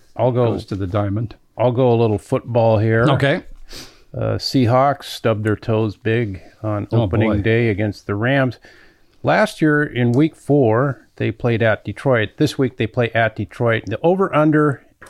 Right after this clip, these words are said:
Speaker 1: on October second, twenty twenty-two was forty-seven and a half. Do you remember that game last year?
Speaker 2: I
Speaker 1: Seattle,
Speaker 2: do.
Speaker 1: Seattle forty-eight, Detroit forty-five.
Speaker 2: I didn't remember the score. I knew it was high scoring.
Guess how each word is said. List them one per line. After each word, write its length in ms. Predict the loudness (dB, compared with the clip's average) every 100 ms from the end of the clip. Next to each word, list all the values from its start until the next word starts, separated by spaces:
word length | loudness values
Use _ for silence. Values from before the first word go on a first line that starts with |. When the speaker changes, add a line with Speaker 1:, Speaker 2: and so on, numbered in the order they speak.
| -8
Speaker 1:
on 320 | -2 -2 -2 -2
October 720 | -4 -2 -2 0 2 2 0 -4
second, 420 | -4 -4 -4 -6
twenty 280 | -4 -2 -4
twenty-two 800 | -4 -6 -6 -4 -2 -2 -2 -6 -8
was 280 | -8 -6 -8
forty-seven 640 | -4 0 0 0 0 2
and 140 | 0 0
a 60 |
half. 300 | 0 0 -2
Do 60 | -2
you 40 |
remember 200 | -2 0
that 160 | 0 0
game 220 | 0 0
last 320 | 0 0 -2 -2
year? 160 | -2 0
Speaker 2:
I 120 | 2
Speaker 1:
Seattle, 400 | 2 2 2 0
Speaker 2:
do. 40 |
Speaker 1:
Seattle 380 | 0 2 2 2
forty-eight, 640 | 0 2 2 2 0 0 -2
Detroit 500 | -4 -2 -2 -2 -4 _
forty-five. 920 | 0 2 0 -4 -2 0 2 0 -6 -12 -8
Speaker 2:
I 140 | -6
didn't 260 | -4 -4 0
remember 360 | 2 2 2
the 120 | 0 -2
score. 320 | -4 -2 2
I 40 |
knew 140 | 2 2
it 40 |
was 160 | -2 -2
high 160 | -2
scoring. 560 | -2 -4 -2 -2 -2